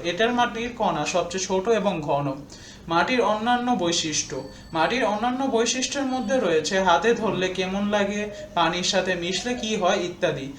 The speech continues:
উদাহরণস্বরূপ, বেলে মাটি শুকানো এবং দানাদার লাগে, দোআঁশ মাটি নরম এবং শুকনো অনুভূত হয় এবং এঁটেল মাটি পানির স্প-, সংস্পর্শে নরম হয় এবং শুকালে খুবই শক্ত হয়।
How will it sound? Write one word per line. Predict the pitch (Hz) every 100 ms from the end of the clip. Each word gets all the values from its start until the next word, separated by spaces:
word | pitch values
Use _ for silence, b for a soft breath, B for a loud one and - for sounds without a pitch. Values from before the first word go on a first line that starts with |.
| B B
উদাহরণস্বরূপ, | 175 185 240 254 277 262 185 156 196
বেলে | - 180 202 240
মাটি | 233 233
শুকানো | 233 214 202 220 226
এবং | 226 208 175
দানাদার | 165 170 175 170 151
লাগে, | 143 135 147 B B 151
দোআঁশ | 170 190 214
মাটি | 233 226 208
নরম | 175 185 208 233
এবং | 202 202
শুকনো | 208 214 202 226
অনুভূত | 208 185 190 185 156 165
হয় | 151 139 113 - - - - - - - - - - - - - - B B -
এবং | 170 160
এঁটেল | 185 196 247
মাটি | 269 262 196 175
পানির | 185 190 214
স্প-, | - 214 190
সংস্পর্শে | - 214 214 214 - 262 254 - 170 185 180
নরম | 180 190 226 220
হয় | 226 226
এবং | 214 208
শুকালে | - 208 233 202
খুবই | 185 208 202 208
শক্ত | 190 175 - 170
হয়। | 156 143